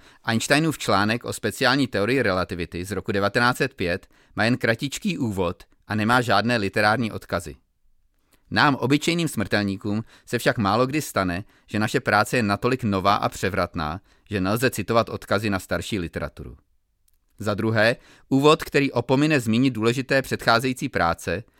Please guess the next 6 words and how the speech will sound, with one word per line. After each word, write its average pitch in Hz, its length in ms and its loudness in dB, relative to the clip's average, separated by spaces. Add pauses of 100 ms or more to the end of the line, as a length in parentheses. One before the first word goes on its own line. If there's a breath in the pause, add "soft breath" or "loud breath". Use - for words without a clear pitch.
(220 soft breath)
působí 139 340 -2
jako 135 200 0
červený 123 440 0
hadr 110 260 0
na 120 140 2
recenzenta, 92 760 -4